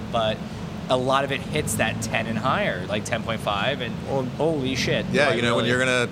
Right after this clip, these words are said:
Speaker 2: put a beer into a barrel and let it sit there for a year,
Speaker 1: It's gonna
Speaker 2: you gotta put something strong in, otherwise it won't
Speaker 1: Mm-hmm.
Speaker 2: mature well.
Speaker 1: Right.
Speaker 2: So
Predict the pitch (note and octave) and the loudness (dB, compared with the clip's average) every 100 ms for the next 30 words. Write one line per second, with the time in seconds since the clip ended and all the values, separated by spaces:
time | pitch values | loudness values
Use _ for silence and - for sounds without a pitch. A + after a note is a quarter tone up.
0 | - - - C#3+ A#2 C3 C3 E2 A#2+ C3 | -4 -8 0 2 4 4 4 0 -4 -2
1 | C3+ B2 A2 C#3+ A#2+ A2 A#2 A#2 C3+ A2+ | 0 2 2 2 2 2 2 2 0 2
2 | A2+ G2+ F#2+ G#2 G2+ G#2+ G#2+ G#2+ G2+ A#2 | 0 0 -2 -2 0 2 4 2 0 -2
3 | G2+ F#2+ - G2 A2+ G2 G2+ A#2+ G#2 G#2+ | -4 -4 -6 -2 0 2 2 0 0 -2
4 | G#2+ G#2+ A2 A#2 A2+ G2 F#2+ F#2+ G2 G2+ | -2 -2 0 0 0 0 -2 0 0 0
5 | G2 F#2+ G2 G#2 G#2+ F#2+ G2 G#2 F2 F#2 | 0 -2 -2 -4 -4 -2 0 2 0 0
6 | A2 A2 G2+ | 2 2 2